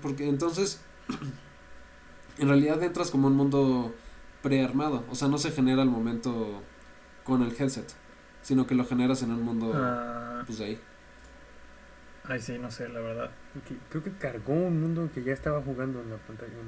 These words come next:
Speaker 3: una computadora.
Speaker 2: Ah, probablemente, sí.
Speaker 1: Ah, ok, ok. Sí, porque si no,
Speaker 2: Pero,
Speaker 1: pues,
Speaker 2: pues, quién
Speaker 1: necesitas
Speaker 2: sabe
Speaker 1: hacer
Speaker 2: cómo
Speaker 1: tu
Speaker 2: vaya.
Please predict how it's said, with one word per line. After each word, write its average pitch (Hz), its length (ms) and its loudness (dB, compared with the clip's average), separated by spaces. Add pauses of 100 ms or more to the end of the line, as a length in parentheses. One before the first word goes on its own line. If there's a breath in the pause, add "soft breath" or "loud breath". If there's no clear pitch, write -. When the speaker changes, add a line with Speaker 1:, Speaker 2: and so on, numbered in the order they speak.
(140)
Speaker 3:
una 120 80 -10
computadora. 104 460 -12
Speaker 2:
Ah, 143 220 2
probablemente, 131 640 -2
sí. 113 160 -14
Speaker 1:
Ah, 123 160 -2
ok, 117 160 -8 (200)
ok. - 60 -12 (1160)
Sí, 135 200 4
porque 131 260 4
si 139 120 2
no, 151 120 6
Speaker 2:
Pero, 139 140 2
Speaker 1:
pues, - 20 0
Speaker 2:
pues, 127 180 6
quién 135 100 6
Speaker 1:
necesitas 147 180 4
Speaker 2:
sabe 131 120 6
Speaker 1:
hacer 143 100 0
Speaker 2:
cómo 135 100 6
Speaker 1:
tu 123 60 6
Speaker 2:
vaya. 117 440 0